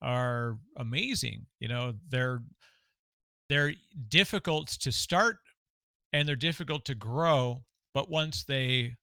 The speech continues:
once the flywheel is moving, venture, it gives, like you said, the ability to kind of hide behind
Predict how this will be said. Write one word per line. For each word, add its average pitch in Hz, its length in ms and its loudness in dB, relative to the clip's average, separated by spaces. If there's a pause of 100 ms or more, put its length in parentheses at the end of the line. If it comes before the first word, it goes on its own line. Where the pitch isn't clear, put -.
once 135 180 -2
the 127 120 -4
flywheel 139 580 2
is 107 120 -4
moving, 139 460 -2 (760)
venture, 131 840 0 (140)
it 123 180 -2
gives, 143 480 -2
like 131 220 -4
you 123 100 -6
said, 135 300 -4
the 117 140 -4
ability 127 460 -4
to 117 120 -8
kind 117 280 -6
of 104 120 -8
hide 135 540 -2
behind 120 600 -2